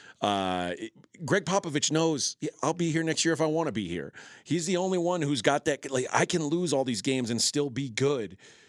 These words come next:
Uh, it, nobody else has that advantage. I think s-, I think the Spurs end up with the worst record. Uh,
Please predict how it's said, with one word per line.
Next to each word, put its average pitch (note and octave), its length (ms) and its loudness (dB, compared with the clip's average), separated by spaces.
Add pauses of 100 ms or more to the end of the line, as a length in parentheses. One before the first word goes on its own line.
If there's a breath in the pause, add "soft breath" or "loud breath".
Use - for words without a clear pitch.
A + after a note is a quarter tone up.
(340 soft breath)
Uh, B2 120 -2
it, A#2+ 220 -10
nobody C#3+ 380 2
else B2 180 2
has A2+ 280 0
that G#2+ 180 0
advantage. F2+ 500 -2
I A#2 80 2
think B2+ 200 0
s-, - 180 0
I D3 80 2
think D3+ 160 0
the C3+ 80 0
Spurs A#2+ 360 -2
end A2 120 -2
up G#2 120 -4
with G#2+ 120 -2
the G#2+ 60 0
worst F#2+ 300 -2
record. F#2 440 -4 (400 loud breath)
Uh, F#2 480 -2